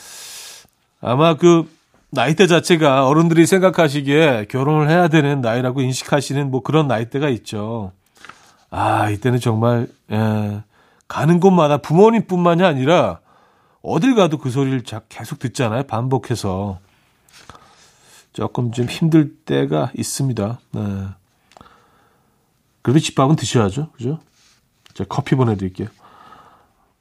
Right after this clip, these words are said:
아이엔앤와이의 Sunset Soon Forgotten, 레이첼 야마가타의 You Won't Let Me까지 이어집니다. 아이엔앤와이의 Sun-, Sunset Soon Forgotten, 레이첼 야마가타의 You Won't Let Me까지 들었습니다.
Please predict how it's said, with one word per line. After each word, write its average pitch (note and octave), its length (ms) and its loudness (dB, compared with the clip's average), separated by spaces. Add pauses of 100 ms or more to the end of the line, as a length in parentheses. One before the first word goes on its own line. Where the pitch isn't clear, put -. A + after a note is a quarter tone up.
(240)
아이엔앤와이의 D#3 1200 2 (300)
Sunset F3+ 600 -2 (100)
Soon D#3+ 400 -2
Forgotten, B2+ 640 -4 (240)
레이첼 A#2+ 320 -2
야마가타의 A2+ 800 -4
You A2 160 -4
Won't C3 260 2
Let B2 140 -2
Me까지 G2+ 460 -4
이어집니다. D#2 360 -6 (1500)
아이엔앤와이의 C#3+ 840 2
Sun-, E3 380 -2 (340)
Sunset D#3+ 640 -2
Soon D#3+ 400 -2
Forgotten, B2+ 760 -4
레이첼 A2 300 -4
야마가타의 G#2 600 -6 (280)
You B2 80 -2
Won't C3+ 280 0
Let A2 160 -2
Me까지 F#2+ 560 -4
들었습니다. F2+ 640 -10